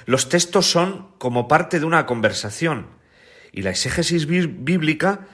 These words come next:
nos da los elementos para poder seguir esa conversación. Por tanto, mm, el Pontificio Instituto Bíblico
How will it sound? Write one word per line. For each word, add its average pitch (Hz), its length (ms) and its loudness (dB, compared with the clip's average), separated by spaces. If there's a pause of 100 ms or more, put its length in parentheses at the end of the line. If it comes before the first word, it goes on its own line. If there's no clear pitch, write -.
(220)
nos 117 200 2
da 160 100 6
los 170 240 0
elementos 160 680 0 (220)
para 104 240 0
poder 113 260 -2
seguir 139 600 -6
esa 120 300 -4
conversación. 92 720 -10 (1400)
Por 110 160 -2
tanto, 131 720 -2
mm, 110 260 -10 (680)
el 117 140 -4
Pontificio 120 460 -4
Instituto 131 440 0
Bíblico 139 680 -2